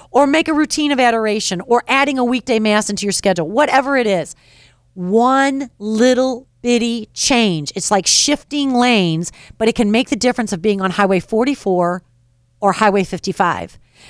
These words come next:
And when you project that out day after day, year after year, of where it takes you in your life, it's huge. So I thank Father Mike Murphy for giving me that visual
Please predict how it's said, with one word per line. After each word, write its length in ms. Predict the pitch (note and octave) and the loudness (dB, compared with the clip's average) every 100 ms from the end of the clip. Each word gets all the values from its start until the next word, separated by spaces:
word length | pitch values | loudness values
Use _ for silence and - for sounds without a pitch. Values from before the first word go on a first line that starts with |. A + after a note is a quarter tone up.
| - | -6
And 120 | F#3 | 0
when 120 | G3+ | 0
you 80 | G#3 | 0
project 380 | - D4 D4+ D4 | 0 0 0 0
that 160 | C#4+ C4+ | 0 2
out 260 | B3 F3+ | 2 0
day 160 | G#3 G3+ | -2 -2
after 180 | A3 A#3+ | -2 -2
day, 200 | G3+ F#3+ | 0 0
year 260 | F#3 G3 | 0 -2
after 180 | G#3+ A3 | -2 -2
year, 320 | A3 G#3 G#3 | -6 -2 -2
of 160 | F#3 E3+ | 0 0
where 200 | E3+ G#3 | 0 -2
it 100 | B3 | -4
takes 440 | - C4+ C#4 - G3+ | -6 -6 -4 -2 -2
you 160 | F3+ - | -2 -4
in 220 | A3 A#3 | -4 -2
your 140 | B3 B3+ | 0 2
life, 520 | B3+ C4+ G3+ D#3 - _ _ _ _ _ | 4 2 2 -4 -14 _ _ _ _ _
it's 340 | G3 - - G#3+ | -6 -2 -2 2
huge. 440 | G#3 E3 C3+ - _ _ | 2 2 -2 -16 _ _
So 120 | - A#3+ | -2 0
I 80 | |
thank 200 | B3+ D#4 | 2 0
Father 200 | - D4 | 0 0
Mike 180 | C4+ A#3+ | 0 -2
Murphy 340 | A3+ A3+ A#3+ G#3 | 0 0 0 -4
for 100 | G3+ | -2
giving 260 | A3 B3+ | -2 0
me 100 | A#3+ | 0
that 140 | G#3+ F3+ | 0 0
visual 920 | E3+ F3+ E4 A4 F4 C4+ F#3+ C#3 | 0 4 4 4 2 0 -2 -4